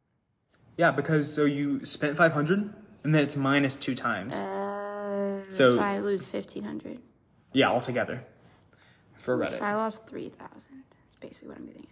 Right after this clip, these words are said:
Speaker 1: Yeah. And how much money did you spend, Cameron?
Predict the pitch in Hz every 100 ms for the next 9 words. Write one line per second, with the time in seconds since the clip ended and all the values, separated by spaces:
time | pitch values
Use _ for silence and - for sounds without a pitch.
0 | _ _ - 76 - - _ - 131 143
1 | 143 160 185 196 151 143 143 165 156 135
2 | 135 131 - 135 143 165 165 180